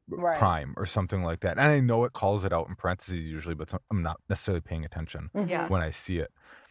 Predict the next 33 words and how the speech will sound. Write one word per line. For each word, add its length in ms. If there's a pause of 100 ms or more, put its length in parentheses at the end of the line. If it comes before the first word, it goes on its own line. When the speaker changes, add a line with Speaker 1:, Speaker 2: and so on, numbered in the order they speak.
(280)
Speaker 2:
So, 480
or 180
I 60
don't, 240
I 120
just 240
don't 180
know 80
the 80
difference. 480
Like, 200 (640)
with 140
The 120
Exorcist, 540
I 80
think 460 (880)
is 100
a 40
great 240
example. 440
Like, 180
yes, 180
I've, 180
the 200
crab 320
walk 200
up 120
the 80
stairs 600
and 360
then 180
the, 140 (100)
the, 320